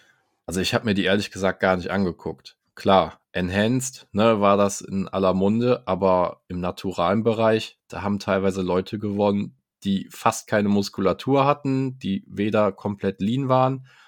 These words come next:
Und von daher hab ich immer gesagt, das interessiert mich gar nicht. Ähm, und es war halt auch recht spontan, dass wir gesagt haben, im Frühjahr bei der W M gehen wir jetzt nur in die Classic Physik, einfach mal, um es auszuprobieren.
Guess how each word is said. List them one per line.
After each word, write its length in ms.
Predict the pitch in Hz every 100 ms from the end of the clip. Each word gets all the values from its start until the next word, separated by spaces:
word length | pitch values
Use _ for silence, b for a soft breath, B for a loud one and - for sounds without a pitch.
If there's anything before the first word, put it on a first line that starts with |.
| b b
Und 100 | 90
von 180 | - 95
daher 240 | 90 92 95
hab 160 | 101
ich 60 | -
immer 220 | 95 92
gesagt, 480 | 90 87 90 90 -
das 520 | 82 - - - _ _ _ _ _ _
interessiert 460 | 104 101 - - -
mich 140 | 90
gar 220 | 101 101 85
nicht. 280 | 85 - B B B B B B B B _ -
Ähm, 340 | 90 90 90
und 320 | 82 90 82
es 200 | - -
war 140 | 98 104
halt 140 | 120
auch 140 | 98 95
recht 180 | 101
spontan, 540 | - - 90 90 95 113
dass 200 | 107 -
wir 100 | 113
gesagt 420 | 107 101 101 -
haben, 440 | 113 107 107 110 - _ _ _ -
im 160 | 101
Frühjahr 440 | - - 104 107 104
bei 140 | 98
der 180 | 98 92
W 120 | 98
M 360 | 98 104 104 - -
gehen 220 | 101 101
wir 80 | 92
jetzt 300 | 92 - -
nur 220 | 101 131
in 60 | 101
die 80 |
Classic 440 | 95 98 92 98 -
Physik, 440 | 90 87 101 -
einfach 340 | 95 - 92 98
mal, 180 | 92
um 140 | 90 87
es 120 | -
auszuprobieren. 880 | 101 101 - 87 - 90 85 90